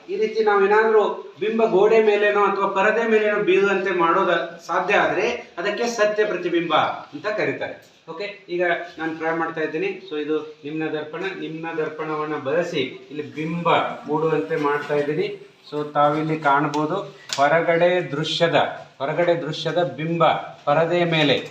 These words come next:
ನಮಗೆ ಕಾಣಿಸ್ತಾ ಇದೆ. So ಹಾಗಾದ್ರೆ ಈ ರೀತಿಯ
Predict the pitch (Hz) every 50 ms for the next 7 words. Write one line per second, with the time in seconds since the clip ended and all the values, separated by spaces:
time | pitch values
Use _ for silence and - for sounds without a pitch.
0 | - - - - 143 147 156 147 165 196 220 220 - - - - - _ - 147
1 | 139 139 147 147 - - 147 143 147 170 196 202 - - - - - - - -
2 | 151 147 147 143 147 - - - - - 151 151 165 165 151 151 147 147 147 165
3 | 180 196 202 202 196 190 175 - - 180 180 175